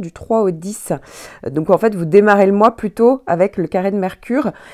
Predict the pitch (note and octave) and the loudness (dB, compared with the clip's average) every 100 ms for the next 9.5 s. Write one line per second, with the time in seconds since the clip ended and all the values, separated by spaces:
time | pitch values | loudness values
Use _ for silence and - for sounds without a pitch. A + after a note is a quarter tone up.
0 | - - F#3+ B3 C4+ A#3+ - F#3 G#3 - | -10 0 4 6 4 2 -2 -4 -8 -4
1 | G#3+ A3 A#3+ F#3 G3+ - G3 G#3+ - F#3 | -2 0 0 -2 -8 -8 -6 -6 -6 -6
2 | G3+ G3+ G#3 G3+ G#3 A3+ A#3 A#3+ - F3 | -6 -2 -2 -2 -2 0 0 -2 -2 -4
3 | E3+ E3 E3+ F3 _ _ _ - - - | -4 -4 -4 -8 _ _ _ -20 -20 -20
4 | - G3 A#3 C4+ B3+ - - A#3 - D4 | 0 4 4 2 -4 -4 -4 -6 -4 -2
5 | C4+ C4 C4 A3 A3 A3+ G#3+ F#3+ G#3+ G#3+ | -2 0 -2 -2 -2 -2 0 0 0 0
6 | A3 - F#3+ F#3 G3 G3 F#3 F3+ F3+ - | -2 -4 -6 -2 2 0 0 -4 -8 -10
7 | A#3+ A#3 G#3 G3 G3+ G3+ F3+ F3 F3 - | -10 -10 -10 -6 -4 -4 -2 -2 -2 -8
8 | - F#3+ F#3 F#3+ F#3 F3+ F3 F3+ F3 A#3 | -10 -6 -6 -6 -8 -6 -8 -6 -6 -8
9 | A#3+ - G#3+ G3+ G#3 | -8 -8 -6 -4 -4